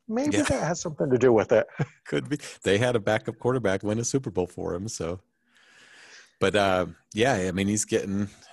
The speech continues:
Speaker 2: I, he didn't have a hundred rushing yards this week, but he was pretty close. Uh, so he's getting a ton of rushing yards, which most people that play fantasy points know that those,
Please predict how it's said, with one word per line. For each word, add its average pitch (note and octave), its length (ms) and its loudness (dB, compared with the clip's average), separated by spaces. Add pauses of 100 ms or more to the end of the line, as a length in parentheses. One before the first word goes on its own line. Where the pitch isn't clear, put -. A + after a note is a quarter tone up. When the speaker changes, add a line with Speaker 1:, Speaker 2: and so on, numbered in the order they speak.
Speaker 2:
I, F#2+ 100 -4
he A#2 180 0
didn't F#3+ 160 0
have D#3+ 160 -2
a D3+ 60 -4
hundred D3 340 -2
rushing A2 260 -2
yards F#2 260 -4
this - 220 -6
week, D#2+ 280 -12
but - 100 -8
he F2+ 60 -8
was F#2+ 100 -10
pretty G#2+ 240 -8
close. - 480 -4 (600)
Uh, E2 300 -10 (160)
so - 160 -8
he's D#2 120 -6
getting C3+ 200 -4
a A#2 60 -6
ton A2+ 280 -4
of G2 100 -2
rushing F#2+ 300 -2
yards, D#2 340 -8
which - 440 -10
most F2 240 -12
people - 200 -12
that F2 120 -10
play F2 160 -4
fantasy G2 420 -6
points - 380 -10
know A2+ 200 -4
that E2 300 -4
those, F#2 380 -4